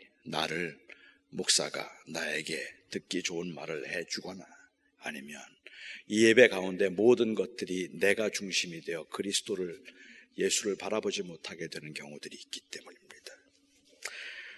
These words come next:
하나님이 영이시니 우리가 영과 진리로 예배해야 한다는 말씀은 바로 이러한 유혹을 물리치고 지금 이 자리에 임재하신 성삼위 하나님을 인격적으로 의식하여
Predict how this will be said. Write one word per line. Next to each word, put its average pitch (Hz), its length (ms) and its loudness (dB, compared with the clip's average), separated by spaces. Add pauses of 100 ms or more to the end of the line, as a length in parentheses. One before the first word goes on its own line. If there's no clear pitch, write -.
(100)
하나님이 110 380 6
영이시니 90 840 4 (640)
우리가 107 300 4
영과 113 440 8
진리로 120 800 4 (100)
예배해야 120 720 10
한다는 101 520 0
말씀은 80 720 -2 (580)
바로 92 280 -6
이러한 101 560 4
유혹을 104 500 4
물리치고 98 840 2 (680)
지금 110 340 4
이 117 160 2
자리에 117 480 10
임재하신 101 840 4 (420)
성삼위 113 880 4
하나님을 98 720 8
인격적으로 107 960 8
의식하여 82 720 2